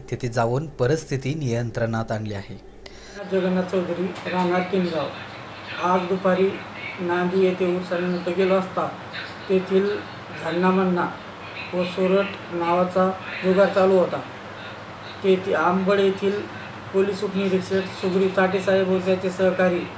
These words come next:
Speaker 2: हे तिथे आले असता, त्यांनी हे जुगार खेळणारे लोकांवर रेड मारली व पकडले. चार पाच, अ, आरोपी पकडले व आंबडला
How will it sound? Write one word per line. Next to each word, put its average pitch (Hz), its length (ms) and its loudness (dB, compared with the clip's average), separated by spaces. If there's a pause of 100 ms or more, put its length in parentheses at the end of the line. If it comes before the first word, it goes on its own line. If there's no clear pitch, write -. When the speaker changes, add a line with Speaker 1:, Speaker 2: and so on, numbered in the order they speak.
Speaker 2:
हे 175 240 2
तिथे 190 280 2
आले 190 240 4
असता, 190 300 0 (560)
त्यांनी 190 520 2 (500)
हे 185 140 4
जुगार 190 300 8
खेळणारे 180 500 4
लोकांवर 185 480 6 (680)
रेड 196 220 4
मारली 190 300 6
व 196 120 6
पकडले. 190 480 4
चार 185 280 4
पाच, 185 340 2
अ, 185 280 6
आरोपी 185 360 2
पकडले 190 400 2
व 202 160 4 (200)
आंबडला 190 600 4